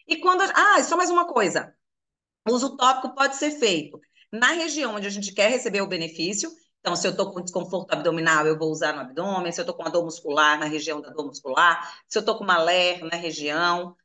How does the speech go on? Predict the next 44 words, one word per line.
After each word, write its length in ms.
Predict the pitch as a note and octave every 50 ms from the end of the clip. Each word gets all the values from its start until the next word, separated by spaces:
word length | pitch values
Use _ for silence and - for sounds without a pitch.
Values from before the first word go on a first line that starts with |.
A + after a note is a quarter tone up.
| _ _ -
tá? 160 | D3 E3 F#3
Então, 220 | F#3+ F#3+ G#3 G3+
sempre 420 | G3+ G3+ - C4+ C4 C#4+ D4 C#4+ C#4+
no 140 | C4 B3 A3+
local 420 | A3 G#3+ G#3 - - E3 D#3 D#3
do 140 | D#3 - D#3
benefício 760 | D#3+ D3+ D3+ D3+ - D3 C#3+ C#3+ C#3+ - - A#3+ - - _ -
ou 520 | D4 D#4+ D4 C#4+ D4+ D#4 F4 G#4 A#4 - - - - _ _ -
nos 180 | C4 D4+ D4+
lugares 420 | E4 D#4+ D#4 C#4 B3+ A3+ G#3+ B3 A#3+
de 80 | C4+
melhor 260 | C4+ C#4+ C#4 C#4 B3 A#3+
absorção. 640 | A#3+ - E4 F4+ F4 - - F4+ D4 G#3 G3+ - _ _ _ _ _ _ _
E 80 | A#3 A#3
aí 120 | G#3+ G3
a 60 | G3+
gente 180 | G3 - - -
pensa 260 | - G3 F#3 F#3 F3 D3+
no 180 | C#3+ C#3+ C#3+
pulso, 640 | _ C#4 C4+ C4+ C4+ C4 B3+ B3+ B3 - - G3 F#3
na 160 | E3+ C#3+ C#3+
nuca, 580 | C#3+ E3 G#3 C4 C4 B3+ B3 A#3+ - A3 G3
nos 220 | F3 D#3 C#3 - -
pés, 440 | _ - A#3 A3 A3 A3 A3 G#3+ G3
na 140 | F3+ D#3
coluna, 720 | D#3 - D3+ D3+ D3+ D#3 F3+ G#3 A#3 A#3 A3+ A3+ A3 A3+ A3+ - - _ _
porque 260 | - A#3 - - B3
sim, 460 | B3 - - - A#3+ G#3 G#3 G#3 G#3 F#3+
essas 320 | F3+ F#3 F#3 G3+ G3+ G3+
são 180 | - G#3 G3+ F#3
áreas 400 | E3+ D#3 D#3 D#3 E3 D#3+ - -
que 400 | - F3+ D#3+ D3+ D#3 D#3 - _ _ _ _
têm 140 | - G#3 F#3
uma 100 | F3+ F3
absorção 480 | E3+ - - F3+ F3+ - - D#3 D3+
muito 240 | D#3 D#3 D#3 D#3 F3+
melhor. 260 | F#3 F#3+ F3 D3 B2 C3
E 20 |
muitas 300 | C#3 D#3+ E3+ - G#3 F#3
vezes 180 | G3 G3+ G3+ G#3
a 60 | A3+
gente 180 | G#3+ A3 G#3+ A3
não 180 | A3+ G#3 G3+
identifica 640 | G3+ A3 A3 A3+ - - A#3+ A3 A3 - F3 - -